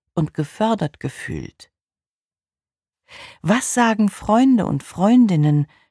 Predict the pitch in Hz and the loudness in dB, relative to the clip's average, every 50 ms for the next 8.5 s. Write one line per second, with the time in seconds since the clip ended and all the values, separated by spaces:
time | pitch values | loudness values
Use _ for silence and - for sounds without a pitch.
0 | _ _ _ - - 220 220 220 240 247 233 226 202 - - 196 - - - 208 | _ _ _ -4 -2 0 0 2 0 0 0 -2 -2 -2 -2 -4 -6 -6 -6 -6
1 | 208 208 254 302 294 - - 160 139 131 123 107 78 - 123 120 113 101 113 - | -4 -4 -4 -6 -6 -4 -4 -2 -2 -2 -2 -4 -4 -6 -6 -4 -4 -6 -6 -6
2 | - - 98 - - - _ _ _ _ _ _ _ _ _ _ _ _ _ _ | -10 -12 -12 -14 -16 -20 _ _ _ _ _ _ _ _ _ _ _ _ _ _
3 | _ _ _ _ _ _ _ _ _ _ _ _ _ _ _ _ _ - - - | _ _ _ _ _ _ _ _ _ _ _ _ _ _ _ _ _ -20 -20 -20
4 | - _ _ _ - - - 262 285 294 - - - - - 160 156 160 156 151 | -20 _ _ _ -10 -4 0 0 0 0 -2 -6 -6 -4 0 2 2 2 2 2
5 | 160 160 151 147 143 131 127 135 143 151 170 208 240 214 175 160 143 127 92 76 | 2 0 0 0 -2 -4 -6 -4 -2 -2 0 0 -2 -2 0 0 0 0 -2 -4
6 | 131 120 85 101 - - - - 147 139 139 127 - 139 120 - 147 170 185 190 | -4 -4 -4 -6 -8 -10 -8 -8 -4 -4 -4 -6 -4 -8 -6 -2 0 0 2 2
7 | 170 143 143 127 131 139 170 208 220 - 214 175 - - - 151 151 151 143 156 | 0 0 -2 -2 -2 -2 -2 -2 -2 -2 -4 -4 -4 -2 -2 0 0 2 2 2
8 | 151 147 151 156 160 160 147 165 165 156 | 0 2 2 2 2 2 2 2 0 0